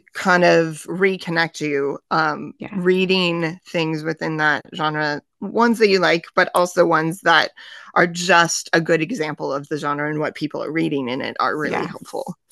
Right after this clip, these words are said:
Speaker 2: Yeah. The co-writing project I'm doing is a gothic romance, which obviously doesn't play to
Speaker 1: Ooh.
Speaker 2: my strengths <laughs> in a lot of ways, like, lots of, you know, voice and description and things like that, which
Speaker 1: Yeah.
Speaker 2: thankfully the person I'm writing with is good at.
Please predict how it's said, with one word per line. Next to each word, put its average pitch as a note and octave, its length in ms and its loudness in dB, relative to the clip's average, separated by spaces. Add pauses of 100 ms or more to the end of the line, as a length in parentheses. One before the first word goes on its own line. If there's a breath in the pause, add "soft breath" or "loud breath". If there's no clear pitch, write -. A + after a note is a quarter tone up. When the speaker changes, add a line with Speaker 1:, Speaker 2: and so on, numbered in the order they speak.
(180 loud breath)
Speaker 2:
Yeah. F2+ 280 -4 (560 loud breath)
The A3 80 4
co-writing G3+ 460 6
project F3+ 360 2
I'm F3 100 4
doing E3+ 220 4
is F3 100 -2
a E3 60 2
gothic E3 560 0 (420)
romance, G#3 540 -2
which F#3+ 320 -6 (440 soft breath)
obviously G3 480 2
doesn't G#3+ 300 4
play A#3 140 0
to A3+ 60 -2
Speaker 1:
Ooh. - 20 -2
Speaker 2:
my A#3+ 100 -2
strengths A#3+ 400 -6
<laughs> D#4 60 -2
in F4 160 0
a C4 80 0
lot A#3 200 4
of C4 120 -2
ways, B3 340 0
like, - 280 -4 (380 loud breath)
lots G3 240 -6
of, A3 220 -4 (220)
you G#3 160 -8
know, E3 260 -6 (100)
voice F#3+ 480 -4
and E3 300 -6
description F#3 640 -6
and E3 140 -4
things F3 180 -6
like E3+ 140 -4
that, D#3+ 120 0
which F#3 160 -4
Speaker 1:
Yeah. A#3+ 60 -2
Speaker 2:
thankfully G3 460 -2
the F3+ 120 -6
person F3+ 280 -8
I'm E3 60 -4
writing F3 180 -2
with E3+ 240 -6
is F3 180 -8
good E3 160 -4
at. D3+ 240 -2